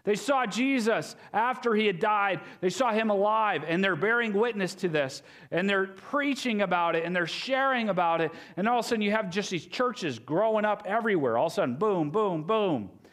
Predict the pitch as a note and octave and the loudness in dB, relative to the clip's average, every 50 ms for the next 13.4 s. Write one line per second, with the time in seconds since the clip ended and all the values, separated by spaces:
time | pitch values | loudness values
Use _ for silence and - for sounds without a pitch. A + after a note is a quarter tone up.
0 | - - _ _ - C#3+ D#3+ E3+ F3 E3 - - - - A3+ G#3+ G#3+ G#3 F#3 F3 | -20 -20 _ _ -4 -2 -2 0 0 -2 -4 -6 -4 0 2 2 2 0 -2 -6
1 | F#3 F3+ E3+ F#3+ G3+ F#3+ D3+ A#2+ - - - - _ _ _ _ _ _ _ _ | -8 -4 0 2 2 2 2 0 -4 -10 -18 -20 _ _ _ _ _ _ _ _
2 | _ _ - - - _ _ - - - - _ - - D#3 F#3+ G3 F3 E3+ G3 | _ _ -20 -20 -20 _ _ -20 -20 -20 -20 _ -6 -2 0 0 0 0 0 0
3 | A3 A#3 A#3+ A#3+ B3 A#3 A3+ F#3 F3 G#3 G3+ F#3+ G3+ F#3 G3+ G#3+ G#3 G#3+ G#3+ G3+ | 0 2 2 0 0 0 -2 0 0 0 0 0 0 0 0 0 2 2 0 0
4 | G#3 - G3 F#3+ F3+ E3+ E3 - - - - - _ _ _ _ - F3 F#3 F3+ | -2 -2 -2 0 0 0 -4 -6 -12 -20 -20 -20 _ _ _ _ -2 0 0 0
5 | - - - - - G#3+ A3+ - G3+ F#3 E3 D3+ - - - D3 C#3 - - G3+ | -2 -10 -10 -4 -2 -2 -2 0 -2 -2 -2 -2 -4 -6 -8 -6 -6 -6 -8 -8
6 | - - C3 B2 B2 A#2+ - C#3+ A#2+ A#2 - - F#3+ G3+ F3 C3+ G#2+ A2 B2+ D3 | -8 -6 -6 -6 -6 -4 -4 -4 -4 -4 -2 -2 0 0 0 0 0 0 0 0
7 | D3 A2+ F#2+ - - - - - - - - - C#3+ D#3 - - G#3+ G3+ F#3 E3+ | 0 0 -4 -8 -14 -18 -20 -20 -20 -16 -6 -4 -4 -2 0 2 2 2 2 0
8 | F3+ G#3 G3 F3+ E3+ D#3 D#3 D#3+ C#3 A2+ G#2 - - - - - - - - - | 0 2 2 2 2 2 2 2 2 0 -2 -6 -14 -20 -20 -20 -20 -12 -6 -6
9 | C#3+ - - - G#3 G#3 G3+ G#3 - E3+ C3+ G#2+ F#2+ - - - - - - _ | -6 -4 0 0 0 0 0 -2 0 0 0 0 0 -2 -6 -14 -14 -16 -10 _
10 | - C#3+ F3 G#3 F#3+ F#3+ G3+ F3+ - G#3 G#3 G3+ F#3+ - E3 C#3 A#2 - - - | -2 0 0 0 0 0 0 0 2 2 0 0 0 0 0 0 0 -2 -4 -10
11 | - - - _ _ _ _ - - - - - _ - - - - - _ - | -14 -16 -20 _ _ _ _ -20 -20 -20 -20 -20 _ -20 -20 -20 -20 -20 _ -20
12 | _ - - B2 C#3+ C#3 D#3 D3 C3+ C3 C3 C3+ C3+ C3 B2 A#2+ A#2+ - - A#2 | _ -8 -4 -2 -2 0 0 2 2 2 2 2 2 2 2 0 0 0 -2 -2
13 | A2+ - A#2 A2+ G#2+ G2 F#2+ | -2 -4 -4 -4 -6 -6 -8